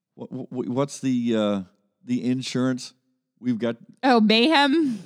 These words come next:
Speaker 1: May-, yeah, mayhem or, uh, the farmers, the farmers insurance
Speaker 2: Oh,
Speaker 1: commercial.
Speaker 2: yeah, where they have
Speaker 1: We've,
Speaker 2: the
Speaker 1: we've seen it.
Speaker 2: We've seen it. We've seen it.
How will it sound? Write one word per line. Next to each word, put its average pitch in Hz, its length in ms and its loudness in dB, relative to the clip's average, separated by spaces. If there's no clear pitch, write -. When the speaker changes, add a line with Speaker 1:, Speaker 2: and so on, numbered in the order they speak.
Speaker 1:
May-, 120 360 -10
yeah, 107 200 -8
mayhem 139 580 -2
or, 113 320 -2
uh, 101 120 -2
the 120 100 -4
farmers, 107 640 -2
the 110 100 -8
farmers 107 460 -2
insurance 98 180 -4
Speaker 2:
Oh, 254 440 4
Speaker 1:
commercial. 240 120 0
Speaker 2:
yeah, 233 220 2
where 202 180 0
they 220 160 0
have 214 240 0
Speaker 1:
We've, 135 80 4
Speaker 2:
the 135 220 0
Speaker 1:
we've 151 160 2
seen 139 320 0
it. 98 60 0
Speaker 2:
We've 269 180 0
seen 302 200 0
it. 202 320 0
We've 190 200 -6
seen 175 180 -6
it. 165 180 -8